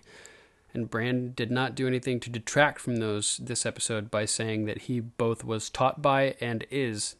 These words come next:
the Three-Eyed Raven himself. Our next interesting book crossover, or potential book crossover in this case, is the fact that Olenna admits to Jaime that she was the one that killed Joffrey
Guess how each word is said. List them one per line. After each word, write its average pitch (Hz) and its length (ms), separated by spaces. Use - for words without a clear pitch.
the 120 80
Three-Eyed 110 340
Raven 107 400
himself. 107 580
Our 160 60
next 165 280
interesting 131 480
book - 260
crossover, 123 640
or 120 100
potential 123 540
book 104 260
crossover 110 640
in 107 100
this - 140
case, 127 380
is 123 240
the 131 240
fact 131 380
that 127 260
Olenna 135 520
admits 120 420
to 135 120
Jaime 120 640
that - 160
she 135 480
was 104 180
the 113 80
one 110 180
that 107 140
killed 110 300
Joffrey 110 580